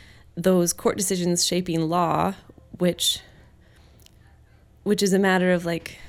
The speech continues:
what is legal and what isn't legal, but it's also, uh, like, how we understand morality and how we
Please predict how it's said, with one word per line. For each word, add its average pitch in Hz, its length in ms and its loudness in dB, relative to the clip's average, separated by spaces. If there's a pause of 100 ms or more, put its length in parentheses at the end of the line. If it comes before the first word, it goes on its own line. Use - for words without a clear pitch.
(680)
what 196 220 -2
is 175 340 -2
legal 190 420 0
and 170 120 0
what 165 160 -2
isn't 220 240 -2
legal, 175 240 -2
but 175 120 -4
it's 170 120 -8
also, 220 560 0
uh, - 20 -10 (380)
like, 190 180 -8
how 175 240 -2
we 175 160 -2
understand 165 560 -4
morality 156 680 -4 (460)
and 156 480 -10
how 170 240 -8
we 165 300 -8